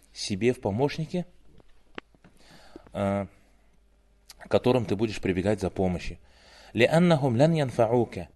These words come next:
потому что никакой пользы такие люди тебе не принесут. «Баль саядуррунак», однако наоборот могут навредить. «Идан ля та'тамид аля суфаха», поэтому никогда не опирайся на каких-то глупцов. «Ва ля та'тамид аля ахли аль ахва аль мунхарифа».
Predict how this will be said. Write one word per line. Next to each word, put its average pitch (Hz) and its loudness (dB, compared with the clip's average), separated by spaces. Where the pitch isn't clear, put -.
потому 143 -4
что - -8
никакой 143 -4
пользы 170 -4
такие 123 -6
люди 131 -8
тебе 110 -4
не 117 -6
принесут. 110 -2
«Баль 151 4
саядуррунак», 135 2
однако 113 2
наоборот 113 0
могут 127 -6
навредить. 95 -4
«Идан 123 4
ля 170 6
та'тамид 143 2
аля 113 2
суфаха», 92 -4
поэтому 156 -4
никогда 170 0
не 190 4
опирайся 156 2
на 135 -2
каких-то 123 -6
глупцов. 104 -6
«Ва 92 0
ля 156 4
та'тамид 160 0
аля 131 2
ахли 135 0
аль 127 -2
ахва 113 0
аль 120 0
мунхарифа». 104 -4